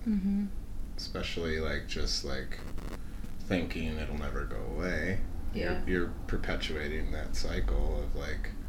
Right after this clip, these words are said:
Speaker 2: you're reactivating it. It's really not that it stayed there, it's that you kept starting it again.
Speaker 1: Mm-hmm.
Speaker 2: You kept putting the tape back in the fucking deck, right? You put it on repeat or whatever.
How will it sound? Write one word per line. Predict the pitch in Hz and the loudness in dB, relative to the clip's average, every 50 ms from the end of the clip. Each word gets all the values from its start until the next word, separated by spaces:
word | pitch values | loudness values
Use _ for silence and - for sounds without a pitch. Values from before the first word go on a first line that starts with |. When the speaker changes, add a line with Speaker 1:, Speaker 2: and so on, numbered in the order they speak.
| - - | -2 2
Speaker 2:
you're | - 101 98 | 4 4 4
reactivating | 90 92 120 131 113 92 85 85 - - - 82 73 76 69 67 67 - - | 6 6 6 8 8 6 6 4 0 0 0 0 0 0 0 0 -2 -2 -2
it. | - - - - - - - - - | -2 -2 -2 -2 -2 -2 -2 -2 -4
It's | - - - - 117 | -4 -2 0 4 8
really | 120 120 113 98 | 10 10 10 10
not | 98 95 95 92 - - | 10 10 8 8 8 8
that | 87 87 | 8 8
it | 80 78 - - | 8 6 6 6
stayed | - - 90 92 101 98 - | 6 8 8 8 8 6 4
there, | 85 78 76 80 | 2 0 2 2
it's | 76 - - | 2 2 2
that | - 87 - | 0 0 2
you | - - | 2 0
kept | - - - 90 87 - | 0 2 0 0 0 2
starting | - - - - 82 80 80 80 78 - - | 2 2 2 2 2 2 2 0 0 0 2
it | - | 2
again. | - - 85 85 80 - - - - - - - | 2 2 4 4 4 4 4 2 2 2 2 4
Speaker 1:
Mm-hmm. | 214 220 208 190 202 196 202 208 208 | 6 6 8 8 6 6 6 4 2
Speaker 2:
You | - - | 2 2
kept | - - - - | 2 2 2 2
putting | - 110 - 80 | 2 2 2 2
the | - - | 2 4
tape | - - 98 90 - | 6 6 6 6 6
back | - 85 78 76 - - | 6 6 6 4 4 4
in | 80 80 - | 4 4 4
the | - | 4
fucking | - - 90 - - - - | 4 2 2 0 0 -2 0
deck, | - - 90 90 - - - - | 0 0 2 2 2 0 0 0
right? | - 80 85 87 87 90 - - - - - | 0 0 2 2 2 0 0 -2 -4 -4 -2
You | - - | -2 -2
put | - - 90 | 0 0 0
it | 85 82 | 0 0
on | 80 73 76 | 0 0 0
repeat | 82 90 92 - - - - - | 2 0 0 0 0 -2 -2 0
or | - | 0
whatever. | - - - - - - - - 90 - | 0 -2 -2 -2 0 0 2 2 2 2